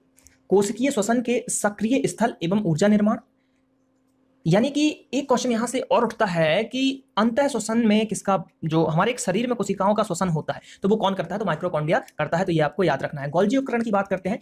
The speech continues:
तो विशिष्ट पदार्थ का जो है स्त्रण, संचय और उनके कोशिकाओं के बाहर निष्कासन में सहायता।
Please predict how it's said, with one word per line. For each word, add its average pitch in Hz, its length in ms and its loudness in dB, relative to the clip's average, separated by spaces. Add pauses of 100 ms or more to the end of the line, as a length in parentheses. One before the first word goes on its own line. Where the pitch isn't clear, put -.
(220)
तो 175 60 2
विशिष्ट 220 260 0
पदार्थ 220 260 2
का 247 280 0
जो 175 100 -2
है 202 340 0 (760)
स्त्रण, 208 260 2 (420)
संचय 190 600 2
और 175 80 2
उनके 185 180 0
कोशिकाओं 196 480 0
के 226 140 -2
बाहर 165 440 0
निष्कासन 170 420 -2
में 208 80 0
सहायता। 156 400 -4